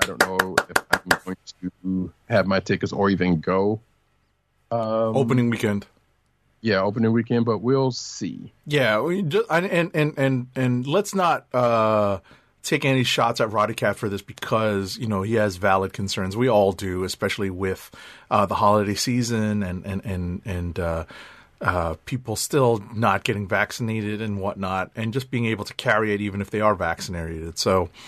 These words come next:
Speaker 2: you know, it's, it's, it's a tough time to make these kinds of decisions, and, um,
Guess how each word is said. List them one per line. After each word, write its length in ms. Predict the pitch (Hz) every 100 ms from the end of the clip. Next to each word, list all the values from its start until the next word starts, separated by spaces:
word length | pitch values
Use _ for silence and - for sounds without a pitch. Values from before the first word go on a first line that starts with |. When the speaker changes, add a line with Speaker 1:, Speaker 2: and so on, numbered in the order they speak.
| - - - - -
Speaker 2:
you 80 | 123
know, 120 | 110
it's, 200 | 120 123
it's, 220 | - 131
it's 180 | - 131
a 40 | 139
tough 300 | - 180 -
time 520 | 156 147 147 139 135
to 140 | 127 107
make 220 | 123 123
these 180 | 113 -
kinds 260 | 120 113
of 80 | 104
decisions, 640 | 95 135 110 110 101 98 - - - _ -
and, 840 | 117 117 110 104 104 98 90 - - - - _ 110
um, 720 | 104 98 92 90 85 85